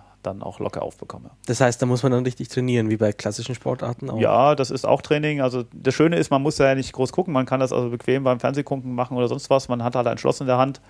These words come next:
Speaker 1: ein Spanner und ein Pickwerkzeug und, ähm, ja, so zwei, äh, große Kisten sind dann immer fällig vor der Wettbewerb, dass ich die dann nochmal komplett durcharbeite.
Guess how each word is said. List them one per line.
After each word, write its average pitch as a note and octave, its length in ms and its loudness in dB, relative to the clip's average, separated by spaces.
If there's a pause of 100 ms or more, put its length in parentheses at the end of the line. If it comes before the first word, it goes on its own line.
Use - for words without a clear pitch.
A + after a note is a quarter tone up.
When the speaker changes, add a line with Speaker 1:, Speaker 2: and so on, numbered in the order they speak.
(520)
Speaker 1:
ein B2+ 140 0
Spanner C3 320 4
und B2+ 100 6
ein A2+ 160 4
Pickwerkzeug B2+ 720 4
und, A2 360 -2
ähm, A2 400 2
ja, G2+ 140 4
so C3 100 0
zwei, G#2+ 340 2
äh, A#2 240 4 (760)
große A#2 260 -2
Kisten A#2+ 520 -6
sind A#2 180 -4
dann A2+ 100 2
immer A#2 180 0
fällig A2+ 300 2
vor G#2+ 140 4
der G#2 160 2
Wettbewerb, G#2 400 2
dass G2 140 -6
ich G#2+ 80 -6
die G#2+ 100 -4
dann G2+ 120 -4
nochmal G2+ 200 -6
komplett - 360 -6
durcharbeite. - 520 -6